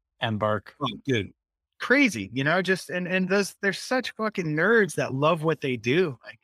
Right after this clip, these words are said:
Speaker 2: you know, they, they love hash so much, uh, and, and fall in love with it. And it's like, hash has that power to kind of make you make,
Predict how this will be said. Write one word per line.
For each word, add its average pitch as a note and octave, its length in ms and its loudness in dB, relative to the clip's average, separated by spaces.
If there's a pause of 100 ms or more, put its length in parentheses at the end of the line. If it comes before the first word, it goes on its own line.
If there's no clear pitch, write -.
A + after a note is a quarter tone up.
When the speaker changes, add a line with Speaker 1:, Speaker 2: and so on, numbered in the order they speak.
(540)
Speaker 2:
you A#2+ 60 -6
know, B2 120 0
they, C#3 140 2
they C#3 180 2
love D3 400 2
hash D3 500 -2
so F3 340 0
much, D#3 540 -2 (500)
uh, A#2+ 340 -6
and, B2+ 260 -2
and B2+ 220 -4
fall D3 260 2
in C#3 60 -2
love C3+ 180 2
with C3 140 -6
it. A#2 120 -6
And C#3 120 -2
it's E3+ 140 -4
like, G#3+ 160 0
hash G#3 320 0
has G#3 180 0
that G3 180 -2
power E3 380 0
to C#3+ 140 -8
kind D3 240 -2
of C3 140 -2 (440)
make D3 400 0
you E3 240 -4
make, D3+ 400 -2